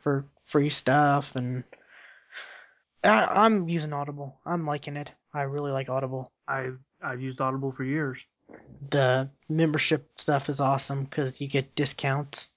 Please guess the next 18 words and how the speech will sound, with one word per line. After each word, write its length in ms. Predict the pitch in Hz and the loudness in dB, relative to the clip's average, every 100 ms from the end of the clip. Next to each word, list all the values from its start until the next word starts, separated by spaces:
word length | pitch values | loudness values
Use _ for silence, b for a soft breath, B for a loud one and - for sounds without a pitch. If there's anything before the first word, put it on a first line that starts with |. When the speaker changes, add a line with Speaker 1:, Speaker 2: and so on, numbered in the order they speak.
| - | -6
Speaker 1:
as 160 | 139 | -4
well 280 | 143 143 135 | 2 2 4
as, 220 | 135 - - - | 2 -2 -8 -8
you 140 | 147 | -2
know, 160 | 131 127 | 0 0
you're 180 | 139 | -2
basically 540 | 151 - 170 165 156 143 | 0 4 6 6 2 0
paying 420 | - 143 151 143 | 2 0 0 -4
for, 300 | - 147 135 B B B B - | -4 -4 -4 B B B B 0
you're 100 | 143 | 2
pay-, 320 | - 202 165 | 6 4 4
you're 220 | 165 160 | 0 -2
paying 400 | - 196 190 185 | 2 2 4 4
to 80 | 170 | 2
get 160 | 160 151 | 2 0
a 40 | |
free 300 | - 160 165 | 0 2 4
audiobook. 640 | 151 151 151 151 147 - | 4 2 -2 -2 -4 -4